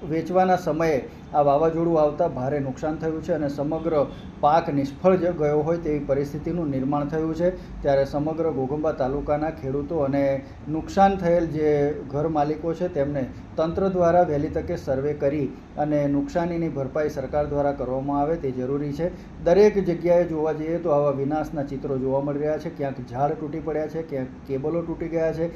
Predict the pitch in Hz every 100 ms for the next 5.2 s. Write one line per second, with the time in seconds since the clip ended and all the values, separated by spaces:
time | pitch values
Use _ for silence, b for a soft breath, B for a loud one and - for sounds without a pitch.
0 | B - 147 139 135 127 131 139 131 135
1 | 131 151 160 165 170 165 165 165 175 175
2 | 151 147 165 170 165 170 135 B B B
3 | - 185 185 214 220 196 196 190 185 185
4 | 196 196 233 147 151 170 180 175 180 175
5 | 175